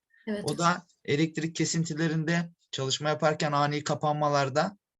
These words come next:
Speaker 2: herhangi
Speaker 1: Hı.
Speaker 2: bir kaybınız olmuyor. Otomatik olarak zaten hesabınızın içinde kayıtlı kalmış oluyor.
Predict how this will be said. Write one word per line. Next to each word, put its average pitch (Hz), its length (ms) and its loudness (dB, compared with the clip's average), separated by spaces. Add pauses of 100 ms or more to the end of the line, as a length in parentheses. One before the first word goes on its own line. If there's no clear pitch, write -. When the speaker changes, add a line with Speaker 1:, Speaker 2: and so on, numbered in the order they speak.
Speaker 2:
herhangi 147 400 0
Speaker 1:
Hı. 143 40 -2
Speaker 2:
bir - 60 -4
kaybınız 147 460 0
olmuyor. 151 360 0 (440)
Otomatik 165 480 0
olarak 156 320 0
zaten 156 320 2
hesabınızın 143 680 -2
içinde 147 400 -4
kayıtlı 131 420 -4
kalmış 151 400 -2
oluyor. 120 240 0